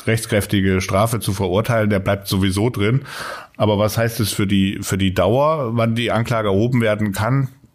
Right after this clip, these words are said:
Ich habe auch Herrn Schmidt schon mal gefragt. Also der macht auch, ne, langsam, langsam. Es gibt noch viel zu tun. Aber ich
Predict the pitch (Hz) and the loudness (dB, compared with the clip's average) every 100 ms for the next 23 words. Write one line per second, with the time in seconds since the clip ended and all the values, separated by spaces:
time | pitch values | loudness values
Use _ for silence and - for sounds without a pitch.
0 | _ - - - - - - - 110 117 | _ -12 -10 -10 -12 -16 -6 -4 -2 0
1 | 95 104 95 123 - 127 120 117 107 - | 0 -2 0 0 0 0 0 0 -2 0
2 | 110 139 135 110 110 110 110 110 113 117 | 0 0 0 0 0 0 0 -2 -2 0
3 | 113 95 104 120 120 - 117 117 160 160 | 2 2 2 2 0 -6 -2 0 0 -2
4 | - 151 117 120 117 104 101 127 147 160 | -8 -4 -2 0 0 2 2 2 2 0
5 | 127 113 - 110 113 98 95 110 131 190 | 0 -2 -2 -2 0 -2 -2 2 4 2
6 | - - - - - - - _ 104 98 | 0 -16 -18 -16 -18 -20 -20 _ 2 2
7 | 104 104 - | 2 0 -4